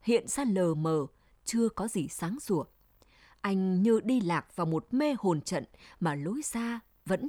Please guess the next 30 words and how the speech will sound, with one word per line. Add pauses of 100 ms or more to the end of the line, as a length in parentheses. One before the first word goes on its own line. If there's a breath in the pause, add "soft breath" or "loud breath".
chưa
có
lời
giải
đáp. (1800 soft breath)
Đêm, (480 soft breath)
trời
vắng
trăng, (140)
vắng
sao. (460 soft breath)
Tiếng
bìm
bịp
vọng
từ
cánh
đồng
lúa (280 loud breath)
đang
thấp
tho
làm
đồng
ngoài
kia
vọng (100)
về, (420 loud breath)
não
nề